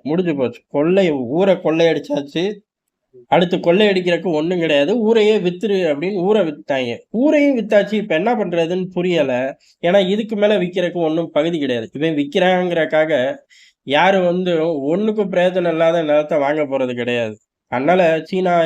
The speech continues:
எது எது தேவையோ, ஸ்ட்ராட்டஜிக் லொகேஷன் அந்த மாதிரி அவன் எது ஃபீல் பண்ணானோ, கனிம வளம் எந்த பகுதியில இருக்கோ அதை பூரா சீனா வாங்கிட்டான். பாகிஸ்தானுக்குள்ள தங்கமே இருந்தாலும் அதை எடுத்துட்டு போய்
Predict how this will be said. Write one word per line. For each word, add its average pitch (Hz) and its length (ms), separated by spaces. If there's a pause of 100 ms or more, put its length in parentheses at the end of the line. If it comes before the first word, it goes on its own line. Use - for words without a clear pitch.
(100)
எது 151 220
எது 170 220
தேவையோ, 165 380
ஸ்ட்ராட்டஜிக் 156 600
லொகேஷன் 143 540
அந்த 131 220
மாதிரி 160 240
அவன் 135 200
எது 147 200
ஃபீல் 180 300
பண்ணானோ, 143 360 (380)
கனிம 185 320
வளம் 151 260
எந்த 165 320
பகுதியில 160 440
இருக்கோ 127 280 (380)
அதை 180 220
பூரா 196 260
சீனா 190 320
வாங்கிட்டான். 135 420 (320)
பாகிஸ்தானுக்குள்ள 196 640
தங்கமே 185 440
இருந்தாலும் 175 320
அதை 151 180
எடுத்துட்டு 165 360
போய் 165 240